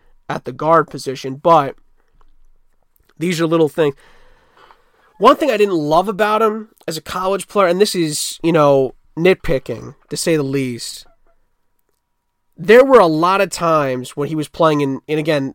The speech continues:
these are not the biggest of the big games. He didn't have time to mature during the season,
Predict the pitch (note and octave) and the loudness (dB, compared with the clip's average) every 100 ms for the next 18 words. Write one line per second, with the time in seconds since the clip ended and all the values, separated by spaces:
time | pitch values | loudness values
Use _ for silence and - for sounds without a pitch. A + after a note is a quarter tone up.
0 | - D#3+ D#3+ F3 D#3 D#3+ D3+ D#3 E3 E3+ | -8 -8 -2 0 2 0 -2 -4 -2 0
1 | E3 D#3+ D3 C#3+ C#3+ C3+ D#3 D#3 C3+ B2+ | 0 -2 -6 -4 -6 -4 -2 -2 -2 -6
2 | D#3+ E3 - E3+ D3+ C3+ - - F3 D#3 | -4 -4 -4 -4 -2 -4 -6 -2 0 2
3 | D3 C#3+ B2+ - - G3+ E3 C#3 B2+ B2 | 0 0 -4 -8 -10 -8 -6 -6 -6 -8